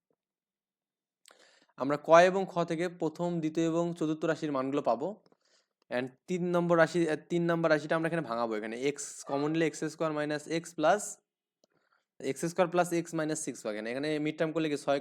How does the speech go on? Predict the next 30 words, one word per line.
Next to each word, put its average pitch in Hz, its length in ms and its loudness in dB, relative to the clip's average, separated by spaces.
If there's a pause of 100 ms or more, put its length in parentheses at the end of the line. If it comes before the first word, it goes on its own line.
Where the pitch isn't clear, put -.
(160)
তিন 156 140 -2
দুগুণে 156 220 -2
ছয়, 104 260 -4 (220)
হুম? 170 200 -8 (1160)
এখানে 156 220 0 (160)
x 170 120 -10
কমন 170 220 2
গেলে 170 220 4
x - 20 -14 (140)
plus 165 260 4
three, 165 220 -2
এখানে 151 220 -4
minus 143 220 -2
two 160 120 -6
কমন 151 180 -2
গেলে 156 140 -2
এখানেও 147 220 -2
x - 160 -8
plus 135 180 -4
three 120 160 -12
থাকবে। 107 280 -4 (720)
উভয় 151 240 2
থেকে 175 200 0
x 175 100 -18
plus 175 220 0
three 175 220 -2
কমন 160 180 2
নিলে 175 160 0
এখানে 170 160 -2 (100)
x - 20 -12